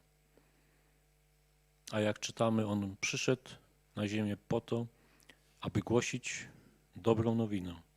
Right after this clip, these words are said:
Szedł od wioski do wioski, od miasteczka do miasteczka i wyrażał Bożą prawdę. Prawdę, która ma moc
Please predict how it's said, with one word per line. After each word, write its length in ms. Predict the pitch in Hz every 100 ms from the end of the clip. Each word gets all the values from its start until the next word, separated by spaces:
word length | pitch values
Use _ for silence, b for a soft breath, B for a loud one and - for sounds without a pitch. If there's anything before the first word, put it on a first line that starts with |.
| _ _ b b b b b b b b b -
Szedł 340 | - 143 127
od 120 | 101
wioski 380 | 107 123 - 135
do 120 | 120
wioski, 480 | 110 107 - - 107 - b b b b b b b _ -
od 160 | 98
miasteczka 560 | 107 110 - 117 - 120
do 120 | 113
miasteczka 640 | 107 - 107 - - 104 - b b b b b b b b -
i 60 | 117
wyrażał 600 | 113 120 123 117 117 113 B B B B _ _
Bożą 380 | 92 113 120 127
prawdę. 480 | - 110 95 85 87 - - _ _ _ _ _ b b b b b b b b b _ _ _ _ _ _ _ _ -
Prawdę, 440 | - 127 127 147 147
która 280 | - 127 117
ma 180 | 117
moc 500 | 113 120 131 - -